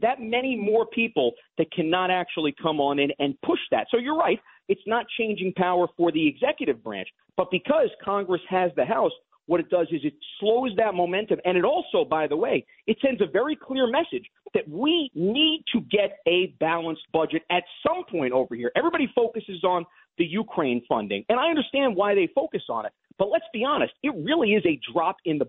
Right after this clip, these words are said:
bucket. When you're talking about ten, twenty, even fifty billion dollars with a federal budget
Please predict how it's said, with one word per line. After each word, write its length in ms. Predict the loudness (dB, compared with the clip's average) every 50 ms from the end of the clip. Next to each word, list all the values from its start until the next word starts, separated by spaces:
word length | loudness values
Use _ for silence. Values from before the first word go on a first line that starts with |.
| _
bucket. 260 | 0 0 0 -4 -12 -10
When 140 | -8 -6 -2
you're 120 | -2 -2 -2 -2
talking 320 | -2 -2 0 0 0 0 0
about 220 | 2 0 0 0 -2 _ -6 -2
ten, 240 | -2 0 0 -2 -6 -10 -6
twenty, 300 | -2 0 0 2 0 0 -4 _ _ _ _ -4
even 240 | -2 0 0 -4 -4 -4 -2
fifty 320 | -2 -2 -2 -4 -6 -2 0
billion 320 | 2 2 4 2 2 2
dollars 320 | 2 2 2 2 2 0 0 -2
with 120 | -2 -2
a 60 | -2 -2 0
federal 320 | 0 0 2 2 2 2 2
budget 360 | 2 0 0 0 -2 -8